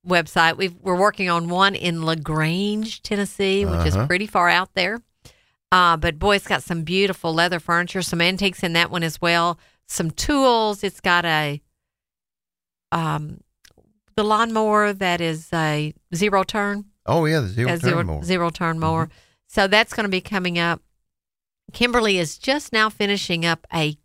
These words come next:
Speaker 1: great antique auction. Um, it's in South Haven, but it's a, I tell you one thing, it's got some really neat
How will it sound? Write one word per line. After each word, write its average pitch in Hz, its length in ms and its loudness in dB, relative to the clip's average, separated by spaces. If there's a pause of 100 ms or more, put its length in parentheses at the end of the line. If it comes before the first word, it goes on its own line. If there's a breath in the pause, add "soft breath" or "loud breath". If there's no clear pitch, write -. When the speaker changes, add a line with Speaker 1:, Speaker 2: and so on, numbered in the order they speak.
(120)
Speaker 1:
great 220 540 -4 (100)
antique 170 520 -2
auction. 143 540 -4 (560)
Um, 160 440 0 (120)
it's 180 220 -4
in 254 120 0
South 220 340 0
Haven, 180 640 -4 (600)
but 175 240 0
it's 214 240 0
a, 147 320 0 (840)
I 190 40 -2
tell 240 160 -4
you 226 60 -2
one 220 160 0
thing, 180 160 -2
it's 202 220 -4
got 170 180 -4
some 156 480 -4
really 196 720 0
neat 185 640 -2